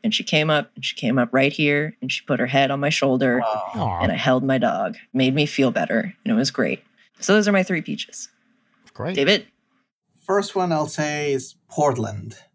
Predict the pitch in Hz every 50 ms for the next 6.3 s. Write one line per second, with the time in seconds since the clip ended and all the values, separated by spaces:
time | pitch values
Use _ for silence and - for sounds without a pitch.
0 | _ _ _ _ _ - 202 208 190 175 165 156 151 143 139 131 123 117 123 117
1 | 117 120 117 113 101 95 - 76 - 107 - _ _ _ _ _ _ _ _ -
2 | - 131 127 117 - 160 202 196 160 180 185 180 180 175 165 156 127 123 120 117
3 | - 143 143 147 135 131 127 127 123 123 123 123 123 _ - - - 151 165 165
4 | 175 165 160 160 151 139 127 131 131 127 123 131 131 131 123 - - 143 139 131
5 | 127 123 120 117 113 113 - - 123 123 117 117 117 113 110 110 107 107 107 104
6 | 101 - _ - -